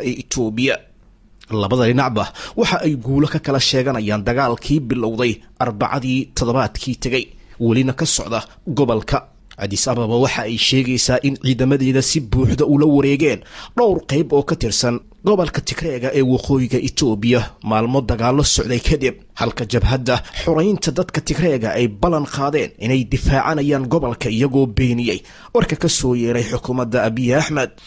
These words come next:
"Waxaana naga cabsi qabaa in waddanka uu u siibto dagaal sukeeye iyo barakaca malaayiin dad ah," sida ay ku waramayaan wakaaladaha wararka reer galbeedka. Sarkaal u hadlay ciidamada Itoobiya waxa uu sheegay in ciidamadoodu ay la wareegeen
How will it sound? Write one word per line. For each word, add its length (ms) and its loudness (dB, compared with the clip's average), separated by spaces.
"Waxaana 380 2
naga 280 0
cabsi 260 -2
qabaa 300 -4
in 180 -4
waddanka 400 0
uu 220 0
u 40 2
siibto 400 0
dagaal 360 0
sukeeye 580 -4
iyo 160 2
barakaca 540 0
malaayiin 560 2
dad 240 -2
ah," 80 -4
sida 320 -4
ay 180 -4
ku 160 -2
waramayaan 480 0
wakaaladaha 520 -2
wararka 380 0
reer 180 -2
galbeedka. 540 -2
Sarkaal 400 0
u 60 4
hadlay 280 2
ciidamada 340 0
Itoobiya 460 0
waxa 240 4
uu 120 -2
sheegay 360 0
in 160 2
ciidamadoodu 720 2
ay 160 0
la 100 2
wareegeen 460 0